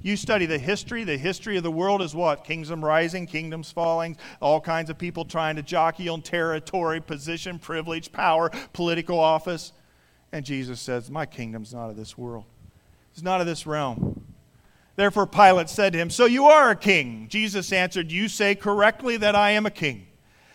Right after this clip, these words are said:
For this I have been born, and for this I have come into the world, to testify to the truth. Everyone who is of the truth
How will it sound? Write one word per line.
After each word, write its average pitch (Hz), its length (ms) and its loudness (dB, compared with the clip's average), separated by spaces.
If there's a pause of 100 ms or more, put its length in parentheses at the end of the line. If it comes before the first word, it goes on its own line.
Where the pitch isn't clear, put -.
(200)
For 190 120 0
this 226 240 2
I 214 140 8
have 202 100 2
been 202 220 0
born, 226 340 4
and 214 80 -4
for 180 140 -4
this 208 280 -2
I 185 100 8
have 175 160 0
come 214 180 0
into 220 240 -4
the 220 80 -2
world, 143 400 -2
to 170 100 -4
testify 208 680 0
to 190 80 -2
the 180 80 -4
truth. 127 360 -8 (320)
Everyone 262 640 4 (180)
who 208 280 -2
is 202 280 2 (100)
of 233 320 6
the 214 100 2
truth 143 560 -4